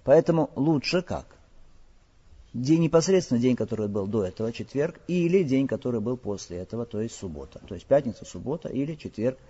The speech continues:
пятница. Здесь не будет никаких сомнений. Выводы из этого хадиса,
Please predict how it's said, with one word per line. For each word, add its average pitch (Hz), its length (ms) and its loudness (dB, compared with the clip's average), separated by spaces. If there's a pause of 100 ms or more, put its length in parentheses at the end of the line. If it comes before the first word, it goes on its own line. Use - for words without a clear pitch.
(240)
пятница. 104 640 2 (1000)
Здесь 143 320 -4
не 120 60 2
будет 123 180 2
никаких 82 340 -6
сомнений. 73 460 -6 (840)
Выводы 147 360 2
из 120 120 4
этого 120 380 0 (460)
хадиса, 135 720 0